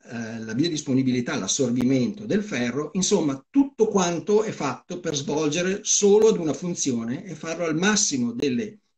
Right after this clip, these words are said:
possibilità senza andare ad impattare su altri valori che potrebbero essere sballati. Quindi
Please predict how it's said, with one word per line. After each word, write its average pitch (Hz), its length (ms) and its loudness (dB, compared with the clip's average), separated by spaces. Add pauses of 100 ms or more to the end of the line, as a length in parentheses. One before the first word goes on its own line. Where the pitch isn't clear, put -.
(280)
possibilità 156 840 0 (300)
senza 233 800 4
andare 190 560 4
ad 180 120 -2
impattare 202 1000 2
su - 280 -2
altri 165 340 2
valori 156 480 6
che 208 120 2
potrebbero 160 680 0
essere 139 400 -2
sballati. 127 680 -6
Quindi 139 440 2